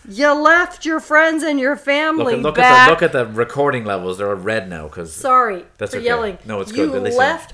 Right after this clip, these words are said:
Speaker 1: while you're running off into the sunset.
Speaker 2: Now you're missing the analogy.
Speaker 1: What? Okay.
Speaker 2: They,
Speaker 1: How?
Speaker 2: would you like
Speaker 1: how
Speaker 2: me to
Speaker 1: did
Speaker 2: explain
Speaker 1: Paul
Speaker 2: it to you?
Speaker 1: and Al and your sisters and your brothers
Speaker 2: Yes.
Speaker 1: benefit?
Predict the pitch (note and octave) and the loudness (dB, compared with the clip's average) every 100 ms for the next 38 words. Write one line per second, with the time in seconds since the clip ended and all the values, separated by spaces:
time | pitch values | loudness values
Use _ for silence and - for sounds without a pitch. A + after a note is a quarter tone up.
0 | A#3 C#4 D#4 C#4 C4 F#4+ D4+ G#3 A3+ C4+ | -10 -4 -2 -4 -4 -4 -4 -4 -4 -4
1 | C#4 C4 C4+ C#4 C4+ B3 G3 G#3 - B3 | -2 -2 -2 -4 -6 -6 -6 -6 -4 -4
2 | D4 F#4+ - A3 F#3+ F3 - - _ _ | -4 -6 -6 -8 -6 -6 -8 -12 _ _
3 | - A#2+ C#3 C#3+ D3 C3+ A2 G#2+ A2 F2 | -4 0 0 0 -4 -6 -8 -6 -6 -8
4 | C#2 _ _ _ _ _ _ _ _ _ | -12 _ _ _ _ _ _ _ _ _
5 | _ G3+ - D4+ - C#4+ F4+ A#3+ - D3 | _ -10 -4 -4 -4 -6 -6 -8 -4 -4
6 | D3 - F4 F#4 G4 - - G#3 B2 A2+ | -2 2 4 4 2 -6 -10 -6 -2 0
7 | B2 F3+ F#4+ - B3 - A3+ A#3 D4+ D#4+ | 2 4 4 2 -2 -4 -4 2 6 8
8 | D#4+ D#4+ E4 D4+ C#4+ - A#3+ A#3 A3 G#3 | 8 8 4 2 0 0 4 4 4 4
9 | G#3 - A#3+ A3+ A3 G#3+ - - D#4+ F4+ | 0 -2 -4 -2 -2 -4 -6 -8 -6 -6
10 | - - G#3 G3 F#3+ F#3+ G#3+ G#3+ G#3+ G3 | -8 -4 -2 -2 -4 -4 -4 -2 -2 -2
11 | F3+ G#3+ C#4 B3+ G#3 F3+ G#2+ A3+ C#4 C#4+ | -4 0 2 2 0 -2 -2 0 0 -2
12 | - G3+ F#3 F3+ - | -4 -4 -2 -4 -8